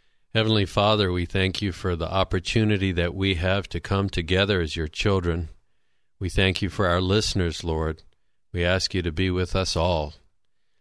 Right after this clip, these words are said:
Let us hear truth. Let us walk in the awareness of your love.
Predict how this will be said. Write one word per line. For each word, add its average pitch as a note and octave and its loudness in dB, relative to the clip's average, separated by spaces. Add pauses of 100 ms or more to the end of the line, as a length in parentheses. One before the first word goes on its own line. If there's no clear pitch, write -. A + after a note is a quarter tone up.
(160)
Let F#2+ 0
us F#2+ 0
hear G2+ 0
truth. - 0 (720)
Let A2 0
us G#2+ 0
walk G#2 0
in F2+ 0
the E2+ 0
awareness F#2 0
of E2 -2
your E2+ 0
love. F2+ 0